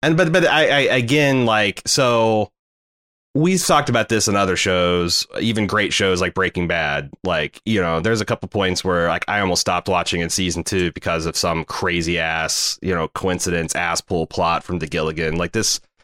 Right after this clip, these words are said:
and I always call it, it's like, you know, um, you know, you, you're, you, you have to get off the interstate 'cause it's under construction and it's not quite fully baked. You gotta drive over gravel road to get back on. And if the rest of the interstate's great, then I don't ever mind,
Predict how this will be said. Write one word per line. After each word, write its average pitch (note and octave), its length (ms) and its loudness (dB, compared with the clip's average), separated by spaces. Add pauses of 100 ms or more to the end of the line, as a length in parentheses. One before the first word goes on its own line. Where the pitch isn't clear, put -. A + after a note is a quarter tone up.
(200)
and C3 280 2
I B2 180 2
always B2 280 4
call B2 180 2
it, A2 40 4
it's G2+ 80 0
like, G2+ 140 2
you G#2+ 100 0
know, F#2+ 380 2
um, F2 560 0
you G#2+ 100 0
know, F#2+ 60 2
you, F#2 140 0
you're, F2+ 500 0 (180)
you, G2+ 100 0
you F#2 280 -2
have A2+ 120 -2
to G#2+ 60 -2
get A#2 120 2
off A2+ 160 2
the F2 100 -2
interstate G#2 500 0
'cause F#2+ 140 -2
it's G2 140 -2
under G2 180 0
construction F2+ 720 0
and F2 100 0
it's E2+ 180 -2
not G2 200 -2
quite G2+ 320 -2
fully G2 280 0
baked. F2+ 360 -2
You F#2 40 -2
gotta F#2+ 200 0
drive F#2+ 340 0
over F#2+ 180 2
gravel F#2+ 380 0
road F#2+ 280 2
to E2+ 60 0
get E2+ 180 -4
back E2 280 -2
on. D2+ 380 0
And A#2+ 280 2
if A#2 180 0
the B2 140 2
rest C#3 280 2
of - 20 0
the B2 80 4
interstate's A2+ 480 0
great, D#3 380 2
then F#2+ 180 0
I G2 100 0
don't C#3+ 140 2
ever G2 160 0
mind, G#2+ 540 2